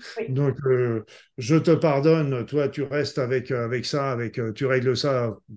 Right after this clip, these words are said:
Speaker 2: pour toi, avec toi, dans ton esprit. Ça, c'est ta vie. Mais moi,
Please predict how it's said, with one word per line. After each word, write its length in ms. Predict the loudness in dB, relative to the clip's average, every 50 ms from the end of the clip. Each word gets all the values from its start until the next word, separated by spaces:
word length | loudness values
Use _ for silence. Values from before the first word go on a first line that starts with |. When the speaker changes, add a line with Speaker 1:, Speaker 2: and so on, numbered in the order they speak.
| 0
Speaker 2:
pour 200 | 2 2 2 2
toi, 240 | 2 4 4 6 4
avec 380 | 4 2 0 0 0 0 -2 -2
toi, 400 | -2 0 2 2 2 0 -2 -2
dans 220 | -2 -2 -4 -2
ton 200 | -4 -4 -2 0 0
esprit. 460 | -2 -2 -4 -4 -4 -2 -2 -2 -2
Ça, 120 | -2 -4
c'est 180 | -2 -4 -4 -4
ta 140 | -4 -2 0
vie. 220 | 2 2 0 0 -4 -10 -16 -16 -8 -6
Mais 120 | -4 -2
moi, 460 | 2 4 6 6 6 6 4 2 -2